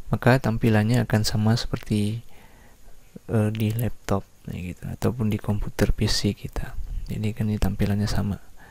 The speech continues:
Ya, mungkin kurang lebih itu yang bisa digunakan oleh siswa. Bisa menggunakan mode mobile, bisa juga menggunakan mode desktop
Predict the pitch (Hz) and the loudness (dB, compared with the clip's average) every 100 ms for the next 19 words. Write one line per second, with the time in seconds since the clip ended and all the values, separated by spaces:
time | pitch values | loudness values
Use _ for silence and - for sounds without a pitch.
0 | - - - - - - - 101 127 - | -20 -20 -20 -20 -16 -6 -4 -4 -6 -8
1 | - 123 113 113 117 110 107 110 123 110 | 2 2 2 0 2 4 2 2 2 2
2 | - 143 110 107 107 - 104 101 101 101 | 2 2 2 2 0 2 2 2 0 -2
3 | 104 117 - - - - - - 107 107 | -4 -6 -12 -16 -18 -20 -14 -4 0 4
4 | 104 101 120 110 104 101 101 107 104 - | 2 4 2 4 2 4 2 0 0 -2
5 | - 113 123 185 - - - - - 107 | 0 4 6 4 -2 -20 -20 -6 0 4
6 | 117 117 107 104 104 107 104 107 104 104 | 4 6 4 4 4 4 4 4 4 4
7 | 104 98 101 120 170 131 113 101 104 98 | 4 6 6 6 4 2 2 4 4 2
8 | 104 104 104 101 110 113 107 104 107 110 | 0 0 0 2 2 2 2 0 2 2
9 | 131 156 - - - - - - - - | 2 -2 -8 -18 -20 -20 -20 -18 -6 0
10 | 110 98 - - 107 | 2 2 0 2 2